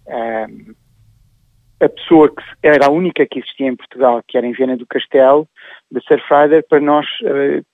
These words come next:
criarmos ao, nos campeonatos um movimento de consciencialização ambiental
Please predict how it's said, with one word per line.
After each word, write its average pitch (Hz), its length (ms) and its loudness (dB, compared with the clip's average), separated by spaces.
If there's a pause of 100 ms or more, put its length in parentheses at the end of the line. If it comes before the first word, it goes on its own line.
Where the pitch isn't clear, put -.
(320)
criarmos 135 500 2
ao, 131 200 -4
nos 151 260 -4
campeonatos 139 680 -4
um 143 140 -6
movimento 135 380 -6
de - 60 -20
consciencialização 131 1160 -4 (440)
ambiental 127 680 -6